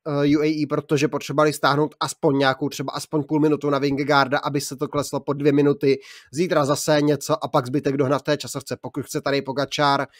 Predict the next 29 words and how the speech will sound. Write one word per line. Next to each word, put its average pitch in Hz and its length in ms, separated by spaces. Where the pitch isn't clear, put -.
vyhrát 139 340
tu 143 100
Tour 139 200
de 139 100
France, 131 460
tak 135 420
do 135 160
toho 139 180
bude 139 160
muset 135 340
jít 139 120
zítra 131 360
all 139 180
in 143 200
a 131 340
zničit 147 400
Vingegaarda 139 760
nějak, 143 340
nějak 143 180
se 143 80
mu 139 80
to 135 80
musí 127 220
povést, 123 420
pokud - 280
chce - 140
ještě 131 220
zvítězit, 127 420
protože 143 720